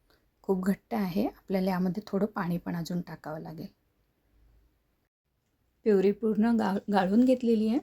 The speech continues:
फक्त बिया उरलेल्या आहेत सूपच्या, अगदी थोड्याशा उरलेल्या आहेत.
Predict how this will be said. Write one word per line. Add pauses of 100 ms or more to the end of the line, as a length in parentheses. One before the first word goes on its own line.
(120)
फक्त
बिया
उरलेल्या
आहेत (600)
सूपच्या, (720)
अगदी
थोड्याशा
उरलेल्या
आहेत.